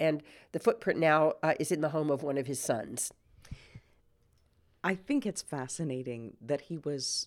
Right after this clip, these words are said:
Speaker 2: not only a scientist and a discoverer, but he was really a lover of art and architecture.
Speaker 1: So he did enter the art world and collected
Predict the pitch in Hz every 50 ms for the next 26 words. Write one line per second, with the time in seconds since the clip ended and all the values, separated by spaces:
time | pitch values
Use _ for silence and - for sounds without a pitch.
0 | - _ - 143 143 156 165 170 156 - 156 160 160 156 147 143 135 127 127 123
1 | - 123 131 - - - 170 170 151 147 143 139 135 - - 127 127 - - -
2 | 123 127 131 131 127 - 131 - - - - 180 185 180 151 139 131 123 123 120
3 | 117 - 135 131 - - 175 160 156 151 147 - 143 160 160 165 147 135 127 127
4 | 131 139 139 - - 135 127 123 - - - 131 131 135 135 - - - 135 131
5 | - - 135 135 - - - - - 107 - - - - - - - - _ -
6 | - - _ - - 202 185 170 - 202 175 147 214 220 220 208 202 - - 180
7 | 180 175 170 156 151 151 165 156 156 - - 151 156 151 147 147 143 147 139 -
8 | - 151 156 156 151 - - - - - 185 165 170 165 - - 170 156 151 147
9 | 156